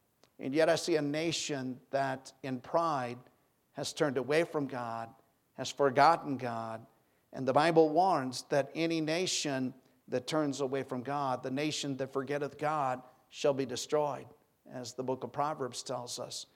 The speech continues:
And that reminds me of where our nation is right now. See, where there is not a grateful heart, that heart will grow bitter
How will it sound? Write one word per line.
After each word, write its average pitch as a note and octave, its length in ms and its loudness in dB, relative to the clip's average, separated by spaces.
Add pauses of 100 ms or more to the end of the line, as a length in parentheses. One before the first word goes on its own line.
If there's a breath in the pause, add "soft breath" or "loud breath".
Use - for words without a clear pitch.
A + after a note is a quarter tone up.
(320)
And A2 100 -20
that C#3+ 140 -4
reminds D3+ 540 0
me C3+ 200 -2
of B2 180 -6
where C3 300 0
our D3 180 -2
nation B2 580 -6 (380)
is A#2+ 320 -2
right A#2+ 320 -6
now. C3 400 -4 (540 soft breath)
See, - 180 8
where G3+ 160 12
there C4 160 12
is A3 140 12
not A3 180 8
a G#3 60 8
grateful G#3 460 6
heart, D3 720 0 (580)
that D#3+ 180 8
heart E3+ 420 4
will D3+ 140 2
grow D3 200 2
bitter C#3+ 440 0